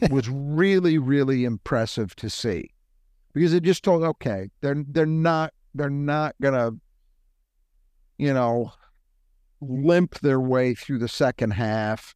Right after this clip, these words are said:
and figure that they built enough of a cushion and, you know, win this thing by seven, but leave everybody with a semi-sour taste in their mouths, you know?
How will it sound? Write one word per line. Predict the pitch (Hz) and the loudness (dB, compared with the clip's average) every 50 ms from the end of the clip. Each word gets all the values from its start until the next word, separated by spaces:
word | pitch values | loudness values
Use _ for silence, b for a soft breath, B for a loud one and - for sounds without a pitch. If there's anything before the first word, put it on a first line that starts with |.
| - - | -6 -4
and | 110 110 113 110 110 - | -2 -2 0 -2 -4 -4
figure | - - 151 135 127 131 127 | 0 2 2 2 2 0 0
that | 123 123 - | 0 -2 -2
they | - 123 | -2 -4
built | 113 101 104 135 131 127 123 - - | -4 -2 0 0 0 0 0 -2 -2
enough | 123 120 117 117 - - - | -2 0 0 -2 -4 -4 -6
of | 110 | -6
a | 104 _ - | -6 _ -4
cushion | - 139 117 110 - - 120 110 107 | 0 0 0 0 0 -2 -2 0 0
and, | 104 107 107 | 0 0 0
you | 107 107 | 0 0
know, | 107 101 | -2 -2
win | 101 104 107 123 135 131 127 120 | -2 -4 -2 0 2 2 2 0
this | 117 113 - - | -2 -4 -4 -4
thing | - - 117 110 107 | -2 0 0 0 0
by | 101 110 101 101 | 0 -2 -2 -2
seven, | - - - - 147 127 123 110 107 98 95 98 92 | -4 -6 -2 0 2 2 2 0 -2 -6 -6 -10 -8
but | - 110 110 113 _ _ _ _ _ _ _ _ _ - | -4 -4 -4 -4 _ _ _ _ _ _ _ _ _ -2
leave | 113 131 131 131 120 127 | 0 2 2 4 2 2
everybody | 120 110 120 120 113 98 113 117 110 107 | 2 2 2 0 2 2 2 2 2 2
with | 107 110 110 107 | -2 -2 -2 -2
a | 110 107 107 101 - _ - - | -2 -2 -2 -4 -8 _ -16 -12
semi-sour | - - 143 131 120 117 113 113 110 - - 131 107 110 107 101 95 92 | -2 0 0 2 2 0 0 -2 -4 -2 -2 0 0 2 0 0 -2 -4
taste | - - 135 113 107 107 - - | -4 -2 0 0 0 0 -2 -4
in | 104 90 | -4 -4
their | 85 82 82 | -2 -2 -2
mouths, | 82 76 76 69 57 50 50 - - - - - | -2 0 0 -2 -2 -4 -6 -8 -8 -10 -8 -6
you | 98 90 | -4 -2
know? | 90 90 90 90 | 0 0 0 -2